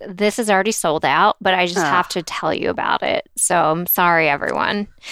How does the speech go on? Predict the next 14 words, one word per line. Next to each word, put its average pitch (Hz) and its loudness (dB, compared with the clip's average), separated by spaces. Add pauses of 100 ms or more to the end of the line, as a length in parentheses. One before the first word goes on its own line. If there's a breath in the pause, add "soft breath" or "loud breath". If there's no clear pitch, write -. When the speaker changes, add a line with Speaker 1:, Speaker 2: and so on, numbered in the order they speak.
(320 loud breath)
Speaker 1:
Um, 185 2
but 185 2
I 190 2
just, 185 -4
I 214 0
just 202 -4
wanted 190 0
to 170 -6
let 160 -2
you - -8
know - -6
about - -6
this, - -4
okay? 196 -2